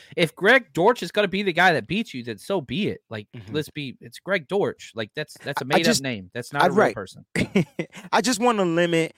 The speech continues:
Speaker 2: my key is always to limit the explosive plays. So just be aware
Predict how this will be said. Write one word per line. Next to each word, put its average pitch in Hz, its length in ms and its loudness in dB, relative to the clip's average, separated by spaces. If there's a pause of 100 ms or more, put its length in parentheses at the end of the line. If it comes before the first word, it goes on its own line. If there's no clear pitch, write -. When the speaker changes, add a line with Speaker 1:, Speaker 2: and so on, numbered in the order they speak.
(160)
Speaker 2:
my 233 140 4
key 196 320 0
is 180 140 0
always 156 360 4
to 127 120 0
limit 143 300 2
the 131 120 2
explosive 131 640 0
plays. 175 540 -2 (160)
So 196 140 4
just 180 280 2
be 190 320 0 (120)
aware 147 840 2